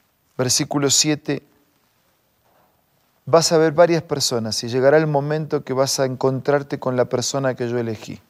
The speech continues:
No mires su parecer ni lo grande de su estatura, porque yo lo desecho".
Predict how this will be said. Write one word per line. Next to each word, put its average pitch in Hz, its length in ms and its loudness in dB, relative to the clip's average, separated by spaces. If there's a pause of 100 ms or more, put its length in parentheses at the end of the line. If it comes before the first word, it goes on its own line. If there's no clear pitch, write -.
(1000)
No 165 180 2
mires 180 300 2
su - 180 -2
parecer 160 640 0 (1040)
ni 147 200 -2
lo 151 120 6
grande 165 380 4
de 147 100 2
su - 160 -4
estatura, 156 720 -2 (920)
porque 135 380 0
yo 151 180 -2
lo 143 140 0
desecho". - 600 -6